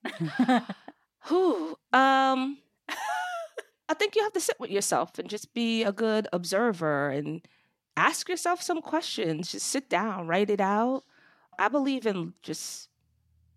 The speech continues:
Speaker 2: being a good watcher of what's happening and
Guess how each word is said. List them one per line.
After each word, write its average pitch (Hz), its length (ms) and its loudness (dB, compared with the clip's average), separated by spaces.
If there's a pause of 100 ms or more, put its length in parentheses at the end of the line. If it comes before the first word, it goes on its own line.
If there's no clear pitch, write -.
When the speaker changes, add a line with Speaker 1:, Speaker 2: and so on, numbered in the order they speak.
(280)
Speaker 2:
being 214 380 4
a 170 80 2
good 175 640 0 (420)
watcher 135 640 -2
of - 80 -14
what's 170 220 -4
happening 277 720 -4 (500)
and 165 520 2